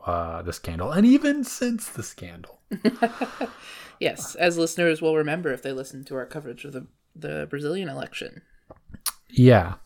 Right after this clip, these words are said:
Speaker 1: So there's kind of a lot of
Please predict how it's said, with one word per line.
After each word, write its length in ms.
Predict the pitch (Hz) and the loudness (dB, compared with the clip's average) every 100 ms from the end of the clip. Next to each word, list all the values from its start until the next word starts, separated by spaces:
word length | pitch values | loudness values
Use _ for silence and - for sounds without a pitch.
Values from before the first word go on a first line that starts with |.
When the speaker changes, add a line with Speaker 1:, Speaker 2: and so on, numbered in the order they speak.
| - - | -20 -10
Speaker 1:
So 580 | - - 139 139 151 _ _ _ _ _ _ _ _ _ _ _ _ _ _ _ _ _ | 2 8 10 8 4 _ _ _ _ _ _ _ _ _ _ _ _ _ _ _ _ _
there's 460 | - 131 151 147 - | -4 0 2 2 -2
kind 340 | - - 196 | -6 0 2
of 120 | 208 160 | 2 2
a 100 | 120 | 2
lot 760 | 113 107 110 113 117 - - _ _ _ _ _ _ - | 2 4 6 6 4 -2 -18 _ _ _ _ _ _ 2
of 540 | 98 95 90 90 - | 6 6 2 -6 -14